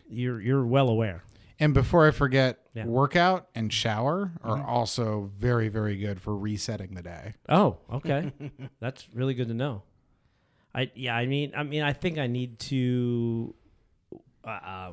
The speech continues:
Speaker 1: working out we could always use, right?
Speaker 3: Yeah.
Speaker 1: Just, uh, you kinda, it kinda clears your head, but that's my nuggies
Speaker 2: Mm-hmm.
Speaker 1: of wisdom. Like, get out of your own head. It was, it was kicking my butt on Sunday,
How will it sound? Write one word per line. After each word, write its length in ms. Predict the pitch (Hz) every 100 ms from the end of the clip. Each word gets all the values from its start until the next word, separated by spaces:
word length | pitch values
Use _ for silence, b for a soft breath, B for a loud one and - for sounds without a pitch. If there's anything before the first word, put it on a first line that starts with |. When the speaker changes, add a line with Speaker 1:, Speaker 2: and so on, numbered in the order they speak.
| 82 123
Speaker 1:
working 340 | 165 147 127
out 240 | 131 127
we 120 | 117 117
could 160 | 110
always 500 | - 110 104 98 90
use, 280 | 95 80 80
right? 240 | 104 98 - _ -
Speaker 3:
Yeah. 120 | 104
Speaker 1:
Just, 200 | 123 -
uh, 180 | 123 101 b b _
you 100 | 123
kinda, 260 | 170 190 135
it 160 | 131 135
kinda 200 | 160 151
clears 300 | 160 139 117
your 80 | 107
head, 280 | 117 92 107
but 180 | 101 - _ _ _ _ _
that's 220 | 147 165
my 160 | 180 170
nuggies 280 | 147 143 151
Speaker 2:
Mm-hmm. 100 | 190
Speaker 1:
of 60 | 120
wisdom. 280 | 113 110
Like, 160 | 104 104
get 140 | 131
out 140 | 143 170
of 60 |
your 160 | 143 123
own 140 | 123
head. 360 | 104 123 104 95 b b b
It 100 | 120
was, 240 | 127 120 -
it 120 | 123
was 160 | 147 151
kicking 280 | 185 180 170
my 120 | 135
butt 340 | 131 139 - 117
on 160 | 117
Sunday, 520 | - 135 110 98 95